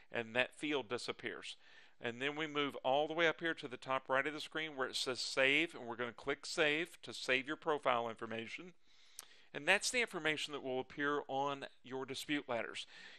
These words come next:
You also need to know that we do not sell, share, or distribute your personal information, and everything that you enter there and throughout the app is encrypted using top-level encryption methods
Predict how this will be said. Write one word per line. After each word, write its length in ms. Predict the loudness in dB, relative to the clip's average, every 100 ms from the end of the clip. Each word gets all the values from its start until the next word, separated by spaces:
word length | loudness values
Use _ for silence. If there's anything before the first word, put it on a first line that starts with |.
| -10
You 120 | -4 4
also 360 | 6 6 2
need 160 | 0 -2
to 120 | 0
know 160 | 0 0
that 160 | 0
we 100 | -2
do 140 | -2 -2
not 280 | -4 -2 -2
sell, 420 | 2 4 2 -2
share, 360 | -2 0 0 0
or 80 | -4
distribute 520 | -6 -4 -2 0 -2
your 120 | -4
personal 340 | -2 -4 -4 -6
information, 540 | -6 -2 -2 -2 -8 -10 -16 -14 -10
and 120 | -10 -12 -6
everything 600 | 0 0 0 -4 0 -2
that 140 | -2 -4
you 220 | -4 -4
enter 380 | -2 -2 -4 -8
there 540 | 2 6 8 8 4 0
and 180 | -6 -6
throughout 540 | -8 -8 -6 0 0 0
the 180 | -4
app 320 | 0 0 0 -4
is 160 | -6 -6
encrypted 720 | -8 -10 -4 -2 -2 -8 -10 -12 -20 -20 -20 -8
using 480 | -2 0 0 -2 -2
top-level 880 | -8 2 2 2 -4 -2 0 0 -2 -2
encryption 640 | -8 -6 -6 -4 -8 -6
methods 500 | -4 -2 -2 -2 -4